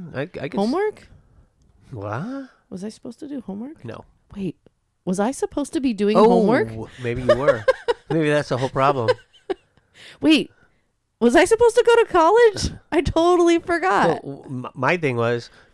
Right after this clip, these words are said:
Speaker 1: I do homework for whatever class I was in.
Speaker 2: Uh-huh.
Speaker 1: On
Speaker 2: In
Speaker 1: the,
Speaker 2: the
Speaker 1: in the
Speaker 2: class.
Speaker 1: next class.
Speaker 2: Oh. <laughs>
Speaker 1: Or sometimes I could get it done in class.
Speaker 2: Yeah.
Speaker 1: But then I do, the next class I do listen and do homework, and then the next,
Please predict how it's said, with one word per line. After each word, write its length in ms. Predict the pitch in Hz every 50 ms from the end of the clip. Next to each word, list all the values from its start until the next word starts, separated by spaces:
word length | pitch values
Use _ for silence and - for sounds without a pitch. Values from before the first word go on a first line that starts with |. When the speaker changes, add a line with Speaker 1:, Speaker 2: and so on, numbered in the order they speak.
| _ -
Speaker 1:
I 140 | 120 123 131
do 400 | 120 - 135 127 127 127 120 107
homework 640 | 120 123 123 127 131 135 143 143 _ - - - _ _ _ _ _ _ _ _ _ _ - _
for 540 | - - 131 127 123 123 120 120 120 117
whatever 360 | 113 113 123 123 123 120 120 117
class 360 | - - 120 120 120 - -
I 60 | 123
was 120 | 120 117
in. 280 | 120 123 123 127 139 147 -
Speaker 2:
Uh-huh. 240 | 196 202 175 170 170 - _ _ _ _ _ _ _ - _ -
Speaker 1:
On 160 | 127 127 123
Speaker 2:
In 120 | 196 190 185
Speaker 1:
the, 60 | 180
Speaker 2:
the 60 | 151
Speaker 1:
in 60 | 135
the 40 | 127 127
Speaker 2:
class. 60 | 127
Speaker 1:
next 220 | 127 123 - - -
class. 520 | - 131 120 117 120 123 - - - - -
Speaker 2:
Oh. 200 | 185 170 196 - -
<laughs> 60 | 254 - - 440 - - 415 - -
Speaker 1:
Or 160 | 175 160 147
sometimes 340 | - 175 160 165 160 143 131
I 80 | 131
could 160 | 120 120 120 113
get 120 | 123 110
it 100 | 110 110
done 180 | 113 117 113 117
in 200 | 117 120 113 107
class. 340 | - 117 110 107 110 110 -
Speaker 2:
Yeah. 220 | 208 175 165 165 123
Speaker 1:
But 120 | 131 123
then 120 | 117 123 120
I 80 | 120
do, 320 | 117 113 123 123 123 120 110 - - - _ _ -
the 60 | 131
next 180 | 127 - - -
class 320 | - 127 120 120 110 -
I 80 | 117 113
do 480 | 113 110 120 113 113 113 113 107 110 _ _ _
listen 460 | - - - 135 123 113 - - 117 110
and 100 | 110 113
do 140 | 120 110
homework, 400 | 107 117 110 110 113 110 110 -
and 100 | 117 110
then 120 | 113 113 110
the 100 | 113 113
next, 240 | 117 117 - -